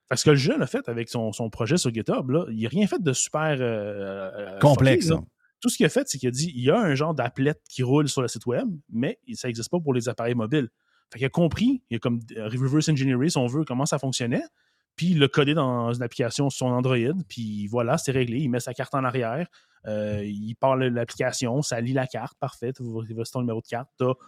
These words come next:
Speaker 1: un billet de bus. Parfait, il va sur le site officiel, là, il n'y a pas rien de contourné.
Speaker 2: Mais non, il n'y a
Speaker 1: Il y a
Speaker 2: pas
Speaker 1: pas
Speaker 2: rien de
Speaker 1: comme
Speaker 2: piraté, là.
Speaker 1: Rien du tout, là.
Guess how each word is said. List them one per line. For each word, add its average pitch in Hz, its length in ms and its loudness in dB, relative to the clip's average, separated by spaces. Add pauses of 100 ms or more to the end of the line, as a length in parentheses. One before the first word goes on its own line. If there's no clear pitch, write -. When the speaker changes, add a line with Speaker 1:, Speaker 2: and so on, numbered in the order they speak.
(180)
Speaker 1:
un 123 80 2
billet 131 180 2
de 123 60 -2
bus. 101 280 -8 (220)
Parfait, - 240 -4
il 127 80 2
va 127 100 2
sur 123 140 -4
le 113 120 -2
site - 260 -2
officiel, 180 480 -2
là, 120 100 0
il 120 40 0
n'y 117 60 2
a 110 40 -4
pas 214 120 0
rien 180 180 0
de 185 120 -8
contourné. 147 640 -2
Speaker 2:
Mais 139 100 6
non, 156 80 8
il 113 80 6
n'y 120 60 4
a - 20 6
Speaker 1:
Il - 0 -
y - 0 -
a - 0 -
Speaker 2:
pas 139 60 6
Speaker 1:
pas 117 60 4
Speaker 2:
rien 135 100 6
de - 20 6
Speaker 1:
comme 131 80 4
Speaker 2:
piraté, 123 340 8
là. 165 80 6 (480)
Speaker 1:
Rien 131 260 -2
du 135 120 -4
tout, 370 160 4
là. 120 200 4